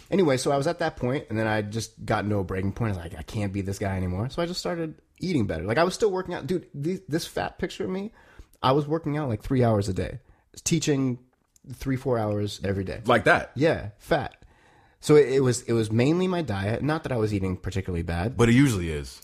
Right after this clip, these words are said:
Speaker 1: Nutrition
Speaker 2: Yeah.
Speaker 1: is every-, nu-,
Speaker 2: Nutrition
Speaker 1: nutrition,
Speaker 2: is.
Speaker 1: like, this is bad to say as a personal trainer, but, like, nutrition is fucking eighty-five, ninety percent
Speaker 2: It is.
Speaker 1: of whatever you're gonna see. And that's if you wanna get strong, if you wanna build muscle, if you wanna lose weight.
Speaker 2: If you wanna get cut.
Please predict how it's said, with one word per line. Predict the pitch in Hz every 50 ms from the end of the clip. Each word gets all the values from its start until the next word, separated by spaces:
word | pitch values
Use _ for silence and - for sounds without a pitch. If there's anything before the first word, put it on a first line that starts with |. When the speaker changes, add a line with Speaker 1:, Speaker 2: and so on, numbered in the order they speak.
| - - -
Speaker 1:
Nutrition | 127 113 - - 143 143 170 139
Speaker 2:
Yeah. | 107
Speaker 1:
is | 90 71 -
every-, | 92 95 95 92 104 110
nu-, | 110 139 175
Speaker 2:
Nutrition | 190 170 - 104
Speaker 1:
nutrition, | 104 - 240 - 220 - -
Speaker 2:
is. | -
Speaker 1:
like, | 143 127
this | 131 151 156
is | 165 131
bad | 110 110 107 110 110 110
to |
say | 104 - - 104 101 101 107 113 - - - - -
as | - 101 92
a | 92
personal | - - 107 104 - 107 98
trainer, | 95 - 110 104 107 113 120 123 - - - _ _ _ _ _ _ -
but, | 107 73
like, | 98 104 98 98 95 - - _ _ _ _ _ _ -
nutrition | 131 143 147 - 214 202 190 - 147
is | 120 104 101 - _ _ _ -
fucking | - 92 95 - 98 92 90 95 - - _ _ _ _ _ - 107
eighty-five, | 107 104 101 104 101 - - 98 95 92 92 98
ninety | 95 92 92 92 90 92 92
percent | - 95 - - 92 87 80 - -
Speaker 2:
It | - 76 85
is. | 80 80
Speaker 1:
of | 87 87 87 87 104 98
whatever | 92 90 92 92 90
you're | 92 87 87
gonna | 85 87 82
see. | 87 - - 82 67 - -
And | - 104 117
that's | 117 -
if | 143 -
you | 135 123
wanna | 113 110 101 95
get | 90 -
strong, | - - 143 143 139 135 120
if | -
you | - 92
wanna | 87 92
build | 90 87 90 98
muscle, | 120 123 127 - 123
if | 110 -
you | -
wanna | 85 80 80
lose | 80 76 71 - -
weight. | 107 107 104 - - - _ -
Speaker 2:
If | - 85
you | - 87
wanna | 82 78
get | 73 -
cut. | - - 131 131 -